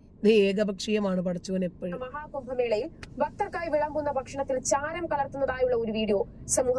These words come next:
Speaker 2: മാധ്യമങ്ങളിൽ പ്രചരിക്കുന്നുണ്ട്. ഈ സംഭവത്തിൽ ഒരു പോലീസുകാരനെ സസ്പെൻഡ് ചെയ്തു എന്നൊരു വാർത്തയാണ് ഇപ്പോൾ പുറത്തുവരുന്നത്. സൊറോർ സ്റ്റേഷൻ ഇൻചാർജ് ബ്രിജേഷ് കുമാർ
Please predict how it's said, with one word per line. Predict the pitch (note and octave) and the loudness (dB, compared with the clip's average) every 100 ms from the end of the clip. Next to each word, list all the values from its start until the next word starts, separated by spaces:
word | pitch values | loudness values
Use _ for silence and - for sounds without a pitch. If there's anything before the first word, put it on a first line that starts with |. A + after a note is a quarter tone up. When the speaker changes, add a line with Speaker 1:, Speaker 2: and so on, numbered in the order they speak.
| A#3+ | 0
Speaker 2:
മാധ്യമങ്ങളിൽ | C4 C#4+ C#4+ B3 D3 | -2 -6 -2 0 2
പ്രചരിക്കുന്നുണ്ട്. | G3 F#3+ - - D#3 - - - - - - | 0 0 0 2 4 2 0 -4 -6 -6 0
ഈ | D#4+ | 0
സംഭവത്തിൽ | G4 F#4+ G4+ E4+ F#4+ | 2 0 2 2 2
ഒരു | F4 D#4+ | 2 2
പോലീസുകാരനെ | D#4+ F4+ F#4+ E4 D#4 D4+ E4+ | 2 0 -2 -2 -2 -2 -2
സസ്പെൻഡ് | D4 - F#4 F4+ | -4 -2 -2 0
ചെയ്തു | D#4+ E4 D#4+ | 2 4 4
എന്നൊരു | C#4+ C#4+ | 4 2
വാർത്തയാണ് | C4 C4+ D#4 A3 D#4+ | 0 2 2 4 0
ഇപ്പോൾ | B3 A3+ | 2 4
പുറത്തുവരുന്നത്. | G3 - D#3 D#3 - - - - | 4 2 2 4 2 0 -2 0
സൊറോർ | F#4+ G4 A4 | 2 0 0
സ്റ്റേഷൻ | G#4 G4 G4 F4 | 2 2 0 0
ഇൻചാർജ് | E4 E4 D#4 C#4 | 0 0 -2 0
ബ്രിജേഷ് | C4+ C4 F4 F4+ | 0 2 0 -2
കുമാർ | E4 D#4+ | 2 2